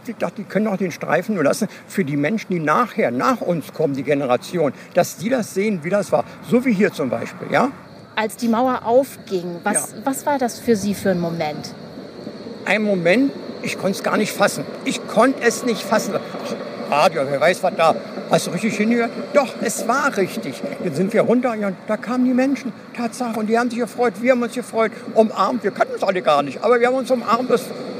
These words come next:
Speaker 1: heutzutage ja nicht möglich mehr. <laughs> Leider. Ich stehe da drauf. Ja, und es war wirklich ein Moment, der, ja, vergesse ich nicht. Kann ich nicht vergessen.
Speaker 2: Wenn Sie früher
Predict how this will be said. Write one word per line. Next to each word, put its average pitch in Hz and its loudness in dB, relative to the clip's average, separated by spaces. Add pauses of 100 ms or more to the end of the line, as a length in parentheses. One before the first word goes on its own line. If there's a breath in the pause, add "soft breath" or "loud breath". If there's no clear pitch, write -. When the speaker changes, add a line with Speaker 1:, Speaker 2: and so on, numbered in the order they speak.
Speaker 1:
heutzutage 180 2
ja 170 6
nicht 170 -4
möglich 247 2
mehr. 156 2 (280)
<laughs> - 2
Leider. 185 4 (560 loud breath)
Ich - -2
stehe 311 -2
da 196 6
drauf. 143 2 (460)
Ja, 220 4
und 208 0
es 208 -2
war 220 0 (180)
wirklich 226 4
ein 202 -2
Moment, 196 2 (160)
der, 220 4 (340)
ja, 196 2 (220)
vergesse 202 2
ich - -2
nicht. - -10 (200)
Kann 277 2
ich 226 0
nicht 190 -2
vergessen. 185 0 (260)
Speaker 2:
Wenn 240 6
Sie 233 0
früher 311 0